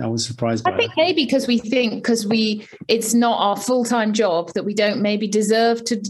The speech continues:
Speaker 2: like, have the rest. But actually, if you look at a lot of people that train really hard, they're doing as many hours as sometimes a professional athlete.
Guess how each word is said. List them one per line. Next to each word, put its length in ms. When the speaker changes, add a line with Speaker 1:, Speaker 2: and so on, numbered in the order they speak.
Speaker 2:
like, 400
have 220
the 100
rest. 640
But 200
actually, 680
if 120
you 80
look 180
at 100
a 40
lot 180
of 100
people 280
that 120
train 300
really 220
hard, 260
they're 80
doing 280
as 120
many 240
hours 500
as 360
sometimes 480
a 60
professional 680
athlete. 580